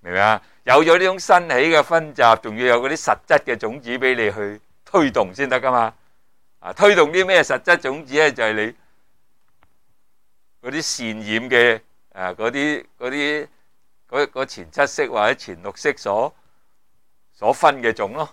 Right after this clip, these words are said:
明唔明啊？啊，嗰啲新嘅見分種、新嘅相分種，你理解？啊，咁所以我哋要分集㗎，記住。啊，多聞分集，如理作意啊！學佛嘅人一定要，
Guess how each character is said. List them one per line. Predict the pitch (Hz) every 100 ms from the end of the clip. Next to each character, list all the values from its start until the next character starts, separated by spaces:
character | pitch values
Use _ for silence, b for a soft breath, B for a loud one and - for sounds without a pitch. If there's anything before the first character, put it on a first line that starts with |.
| _ _ _ _ _
明 | 92
唔 |
明 | 110
啊？ | 104 _ _
啊， | 90 85 - _
嗰 | 107
啲 | 127 135 _ _
新 | - 151 135
嘅 | 120
見 | 117 117 117
分 | 110 104
種、 | 104 113 143 127
新 | 107 143 135 120
嘅 |
相 | 113 123 113
分 | 113 101
種， | 92 98 139 _ _ _ _ _ _ _ _ _ _ _ _ _
你 | 110
理 | 110
解？ | 110 131 - _ _ _ _ _
啊， | 90
咁 | 123
所 | 180
以 | 170
我 | 143
哋 | 131
要 | 143
分 | - 165 147
集 | 131
㗎， | 110 135
記 | 120 120
住。 | 113 107 101 _ _ _ _ _
啊， | 90 92
多 | 180 175 151
聞 | 123 95 90
分 | 175 160 139
集， | 127
如 | 117 117 113 120 113 95 95 104
理 | 110 135
作 | 139 135 131 139
意 | 127 131
啊！ | 123 110
學 | 107
佛 | - 104
嘅 | - 113
人 | 92 101
一 | 127
定 | 107 101 107 95
要， | 120